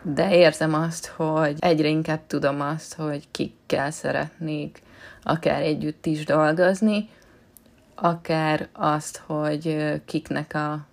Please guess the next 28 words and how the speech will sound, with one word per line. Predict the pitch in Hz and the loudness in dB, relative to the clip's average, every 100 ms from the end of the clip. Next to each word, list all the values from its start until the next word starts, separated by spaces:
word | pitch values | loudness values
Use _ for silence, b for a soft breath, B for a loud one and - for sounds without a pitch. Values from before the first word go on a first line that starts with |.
| - | -8
meglátásaiban | 156 147 156 151 - 151 156 - 147 147 156 151 | -4 -2 -2 -2 -4 -6 -6 -4 -4 -2 -2 -4
tudok | 151 151 156 - | -4 -2 -4 -4
annyira | 175 170 165 156 | -2 -2 -2 -2
bízni, | 151 156 151 156 160 165 170 | -2 -2 -2 0 2 2 0
hogy | 160 156 147 - B B B | -2 -2 -4 -6 B B B
velük | - 135 160 156 - | 0 2 2 0 -6
mindig | 170 160 165 151 147 - _ | 0 0 2 0 -2 -8 _
több | - 156 160 | 4 4 2
és | 147 - | -4 -2
több | 151 147 | 0 0
időt | 151 147 160 165 | 0 0 -2 -4
szeretnék | 151 156 156 156 147 151 | -2 -2 -2 -4 -4 -4
együtt | 156 151 156 | -2 -2 -4
tölteni. | - 156 156 156 160 165 160 _ _ - _ _ _ _ _ | 0 0 0 0 -2 -2 -6 _ _ -20 _ _ _ _ _
Neked | 185 190 196 180 | -2 2 4 2
van | 180 180 | 2 2
olyan | 196 196 196 | 2 2 0
közösség | 196 185 180 - 185 180 | 2 2 0 -2 -2 0
az | 175 | 0
életedben, | 170 170 170 175 170 170 170 - 175 170 170 165 - | 2 2 0 0 0 0 0 0 0 0 -2 -6 -6
akitől | 170 165 165 165 165 160 156 160 - | -8 -4 -4 0 0 2 0 -2 -4
rengeteget | 165 160 160 165 160 156 156 - | 0 0 0 0 0 0 -2 -4
kaptál, | - 156 - - 156 151 190 - | -4 -4 -6 0 0 2 -4 -8
és | - 156 - | -4 -4 -4
tudtatok | - 151 - 160 156 151 | -6 -6 -4 -4 -2 0
úgy | 160 151 - | 0 0 0
kapcsolódni, | 151 - - 151 156 151 151 147 160 | -2 -2 -4 2 2 4 0 0 -2
hogy | 165 151 147 | -2 -2 -2